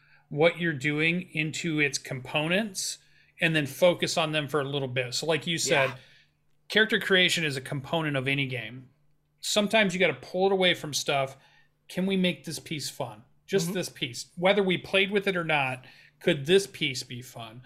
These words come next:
Speaker 1: And then you could say, "Well, what is it about, um, a non-combat challenge? How do I make a non-combat challenge fun? Do I make it a game? Do I make it rolling dice? Do I make it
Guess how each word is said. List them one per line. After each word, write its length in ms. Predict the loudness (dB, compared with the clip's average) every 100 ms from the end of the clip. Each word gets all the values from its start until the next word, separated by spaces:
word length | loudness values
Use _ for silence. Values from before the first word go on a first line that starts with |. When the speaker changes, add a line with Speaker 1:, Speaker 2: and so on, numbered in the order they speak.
| -20 -20 -6
Speaker 1:
And 120 | 0 2
then 100 | 4
you 120 | 4
could 160 | 2 2
say, 200 | 2 2
"Well, 160 | 2
what 180 | 2 2
is 140 | 2
it 80 | 0
about, 520 | 2 4 6 4 0 -6 -4
um, 460 | 0 0 0 -2 0
a 120 | 0
non-combat 880 | 2 2 0 -2 -2 0 0 -4 -6
challenge? 680 | -2 0 0 -4 -10 -12 -16 -20 _ _ _
How 200 | -2 2
do 100 | 4
I 80 | 4
make 280 | 4 2 2
a 60 |
non-combat 840 | 0 0 0 -2 -2 -2 0 0 -2
challenge 440 | -2 -2 -2 -8 -10
fun? 340 | -8 -10 -8
Do 140 | -4
I 80 | -2
make 220 | 0 -2
it 60 | -4
a 60 | -8
game? 600 | 0 2 4 2 0 -2
Do 100 | -4
I 60 |
make 200 | -4 -4
it 60 | -4
rolling 360 | -8 -8 -6
dice? 460 | 0 2 4 2 -2
Do 140 | -4
I 80 | -4
make 220 | -4 -4
it 160 | -6